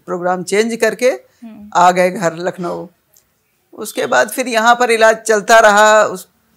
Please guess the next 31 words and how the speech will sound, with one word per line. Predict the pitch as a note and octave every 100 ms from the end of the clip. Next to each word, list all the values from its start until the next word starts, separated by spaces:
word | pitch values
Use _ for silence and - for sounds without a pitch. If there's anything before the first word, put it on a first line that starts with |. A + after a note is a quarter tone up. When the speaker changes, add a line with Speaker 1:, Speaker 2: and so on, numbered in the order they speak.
| -
Speaker 1:
लेकिन | E3+ G#3 G#3+ B3+ B3+
तकलीफ़ | G#3+ A3 A#3
बहुत | F#3+ F#3+ A3+
ज़्यादा | F#3+ F3+ F3 F3
थी। | F3 E3 F#3+ - - - - -
यहाँ | A3 A#3
मालूम | A#3 A3+ B3+ B3+
हुआ, | B3+ C4
जैसे | A3+ A3 A#3
डॉक्टरों | A3 F#3+ G#3 G#3+
से | G#3+ A3
दिखाया | F#3 F#3+ G3 A3
तो | A#3 G#3+
मालूम | F#3 F3+ F3+
हुआ | F#3 A#3+
कि | D4+
चिकनगुनिया | - F#3 F#3 F3+ F3 G3
हो | G3+ G#3+
गया | A#3+ -
है | G#3+ F#3+ _ _ - - _ _ -
और | F#3+ F#3+
इसका | F#3+ F#3 A3
कोई | G#3 G#3 F#3+
इलाज | F3+ G3+ G#3
नहीं | G3+ G3 F#3+
है, | F#3+
तो | G3
होम्योपैथिक | G3 A#3 B3 A#3 A3+ B3
ही | B3
चलाते | A#3 G3 E3+ F#3 F3+
रहे। | F3 F3